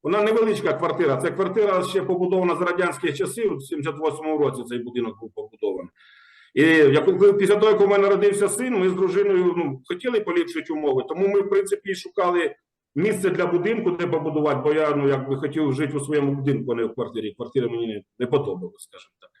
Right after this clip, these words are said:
Тому, да, потребував. Але коли вже квартира, вже я знав, що квартира в нас буде, що бабуся пообіцяла, що все вже дарує, тоді я вже, в принципі,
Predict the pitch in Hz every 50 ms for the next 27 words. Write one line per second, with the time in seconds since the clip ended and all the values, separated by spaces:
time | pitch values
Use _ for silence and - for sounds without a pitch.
0 | _ _ _ _ _ _ _ _ _ _ _ _ _ _ _ _ _ _ - 220
1 | 190 220 240 233 220 202 175 143 135 139 - - - 139 170 196 196 175 156 135
2 | - 185 160 143 190 180 190 185 175 160 - - 156 202 196 - 226 226 233 214
3 | 175 - 202 - 208 202 180 - 220 208 202 185 - 180 185 190 180 180 202 180
4 | 156 - 165 139 175 160 139 185 175 165 165 170 165 143 - - 262 285 254 175
5 | - - 151 139 151 143 - 151 135 151 143 - 147 139 156 147 - 151 131 -
6 | 156 143 - - 131 123 135 131 131 123 - 156 160 151 139 123 113 104 - -
7 | 139 139 - 233 233 214 190 185 208 185 185 196 196 185 180 175 180